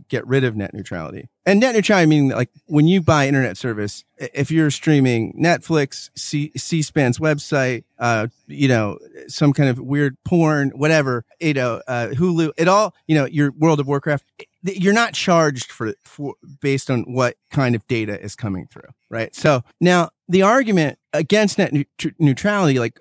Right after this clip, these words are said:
actually treating the data just as data, no matter what's on it, is that, well, Netflix and Hulu and other, you know, Google and stre-, other Amazon streaming, they take up more broadband than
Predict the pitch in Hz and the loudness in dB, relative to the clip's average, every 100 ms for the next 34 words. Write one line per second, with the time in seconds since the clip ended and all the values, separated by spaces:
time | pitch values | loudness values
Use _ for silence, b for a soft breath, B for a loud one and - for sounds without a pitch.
0 | 127 147 - 127 - 180 160 147 127 120 | -6 -4 -4 -4 -2 0 2 2 0 0
1 | 127 123 110 123 120 113 - 123 117 104 | 0 0 -2 -4 -4 -6 -4 -4 -4 -4
2 | 101 101 151 135 120 127 120 _ - 180 | -6 -2 -2 -2 -4 -4 -6 _ 0 2
3 | 147 _ - 185 254 - 151 110 113 - | 0 _ 2 2 2 -2 -2 -2 -6 -14
4 | - - _ - 139 139 226 233 160 104 | -20 -20 _ -2 2 4 4 2 2 0
5 | 101 110 127 _ - 165 156 147 139 160 | -4 -10 -14 _ -2 0 2 0 0 0
6 | 175 160 - 156 127 120 139 - 151 139 | 0 -2 -4 -2 -2 -4 -10 -12 -16 -14
7 | 139 135 175 165 139 127 110 - - 165 | -6 2 2 2 0 0 -4 -8 -6 -4
8 | - 165 165 143 156 156 156 147 131 165 | 0 2 0 -2 -2 0 2 0 -2 0
9 | 151 117 b 139 190 220 - 208 180 170 | 0 -2 b 0 0 0 0 0 0 -2
10 | 170 151 139 185 208 214 165 110 92 90 | 0 0 0 0 0 0 -2 -4 -6 -10
11 | 104 _ _ 147 165 160 156 151 147 143 | -12 _ _ -2 2 2 2 2 0 -2